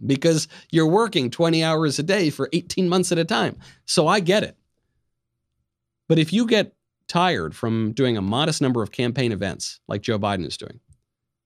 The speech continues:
how on earth are you going to stand up to the pressures of being president? You can't do it.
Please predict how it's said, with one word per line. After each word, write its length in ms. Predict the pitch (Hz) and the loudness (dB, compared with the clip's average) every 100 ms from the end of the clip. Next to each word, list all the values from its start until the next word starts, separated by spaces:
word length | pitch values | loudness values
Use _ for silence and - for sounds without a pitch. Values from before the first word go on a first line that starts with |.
| _ _ _ | _ _ _
how 460 | - 135 139 156 139 | -6 -2 0 0 0
on 240 | 127 127 - - | 0 0 -2 -4
earth 380 | 98 62 - _ | -6 -6 -14 _
are 100 | 92 | -8
you 160 | 85 87 | -6 -4
going 220 | 95 101 | -4 -6
to 60 | 104 | -6
stand 400 | - - 95 90 | -6 -4 -4 -6
up 100 | 85 | -6
to 60 | 95 | -10
the 60 | |
pressures 420 | - 80 71 78 85 | -10 -12 -12 -12 -12
of 60 | |
being 180 | 69 67 | -12 -14
president? 440 | - - - - - | -14 -16 -18 -16 -14
You 80 | |
can't 260 | - 156 151 | -4 -4 -2
do 120 | 233 | -4
it. 120 | - | -6